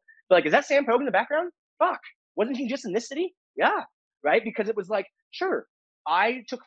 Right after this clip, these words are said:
four years of my life at Onnit and worked every single possible opportunity. But at the end of the day, like, you know, it's easy. A lot of people are like, "Dude, you should chill." And it's like, "Yeah, okay. I appreciate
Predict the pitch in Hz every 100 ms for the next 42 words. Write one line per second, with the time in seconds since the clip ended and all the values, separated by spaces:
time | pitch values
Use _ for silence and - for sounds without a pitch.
0 | - 220 254 226 226 214 196 185 190 156
1 | 120 135 - 143 147 147 147 143 147 -
2 | 151 160 - - 170 202 - 208 196 -
3 | 170 175 160 160 147 220 147 151 - _
4 | _ - 233 214 220 214 247 214 214 294
5 | 277 190 - - 294 277 - 247 302 262
6 | 156 175 208 180 147 - 180 - - -
7 | - 240 110 _ 175 185 185 - 302 -
8 | 302 214 226 - _ _ 233 247 285 277
9 | 240 202